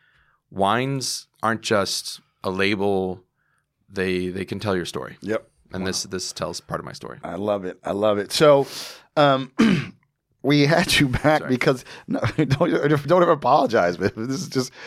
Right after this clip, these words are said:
Speaker 2: literally, I said this last time. We're, we are a couple of friends catching up over a bottle of wine, and we're going, we're, we're setting up a mandate.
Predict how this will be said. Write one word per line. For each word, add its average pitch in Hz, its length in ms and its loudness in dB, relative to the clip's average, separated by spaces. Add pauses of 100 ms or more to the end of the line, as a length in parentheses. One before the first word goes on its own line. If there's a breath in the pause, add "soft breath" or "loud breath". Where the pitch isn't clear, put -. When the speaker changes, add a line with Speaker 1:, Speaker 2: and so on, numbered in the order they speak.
(300 loud breath)
Speaker 2:
literally, 151 360 4
I 123 80 6
said 139 180 0
this 123 100 -4
last 135 180 4
time. 98 120 -2 (300 loud breath)
We're, 120 320 4 (100)
we 131 200 2
are 127 180 6
a 117 40 0
couple 123 340 2
of 120 100 4
friends 107 600 -2 (160)
catching 117 280 0
up - 20 2
over 104 120 2
a 101 40 2
bottle 104 300 4
of 98 40 0
wine, 95 320 0
and 92 160 -6 (440 soft breath)
we're 101 100 0
going, 107 220 2
we're, 107 140 4
we're 104 120 0
setting 110 220 2
up 107 100 -2
a 117 40 2
mandate. 101 560 0